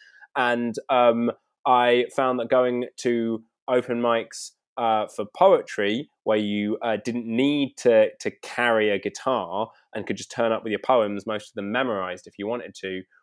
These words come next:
was both a literal and, uh, figurative weight off my shoulders. And, um, I found this glorious community of, uh, poets who were interested in what each other were writing,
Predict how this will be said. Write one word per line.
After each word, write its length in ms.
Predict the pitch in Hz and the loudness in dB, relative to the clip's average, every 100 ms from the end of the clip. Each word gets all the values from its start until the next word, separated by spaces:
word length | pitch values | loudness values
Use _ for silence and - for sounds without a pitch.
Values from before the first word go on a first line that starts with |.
| - | -6
was 220 | 107 101 | -4 -2
both 260 | 110 101 107 | -2 -2 0
a 260 | 101 101 - | 0 0 -2
literal 680 | 127 123 - 127 110 107 104 | 2 0 2 -2 0 2 0
and, 320 | 110 101 98 110 | -2 -6 -6 -6
uh, 200 | 113 98 | -2 -2
figurative 640 | 98 123 113 113 104 101 90 | 0 0 2 0 -2 -6 -6
weight 300 | 92 101 107 | -2 -2 -2
off 160 | 104 - 104 | -6 -8 -6
my 140 | 95 | -6
shoulders. 680 | - 170 147 98 92 95 - _ _ _ 139 | 0 2 0 -2 -10 -12 -20 _ _ _ -2
And, 380 | 131 127 127 - - | -2 -2 -6 -6 0
um, 400 | 135 131 131 127 _ _ | 2 2 -2 -8 _ _
I 60 | 151 | 0
found 200 | 175 165 | 2 2
this 120 | 160 | 0
glorious 400 | - 156 165 160 | 4 6 6 4
community 720 | - 165 214 160 104 95 92 - - | -2 0 0 0 -4 -6 -6 -8 -4
of, 320 | 127 120 113 - | -2 -2 -4 -10
uh, 300 | 127 120 120 107 _ | -4 -2 -2 -4 _
poets 440 | 151 180 170 - - | 2 4 4 0 -6
who 320 | 120 117 117 - _ 165 | -4 -2 -4 -10 _ -6
were 100 | - | -2
interested 560 | 160 160 143 - 131 117 | -2 2 0 2 0 0
in 380 | 117 113 113 135 | -2 -4 -6 -2
what 180 | 127 | -2
each 100 | 120 | 0
other 140 | 127 127 | -2 -2
were 160 | 123 | -2
writing, 580 | 127 165 165 - 113 104 | 0 0 -2 -4 -4 -4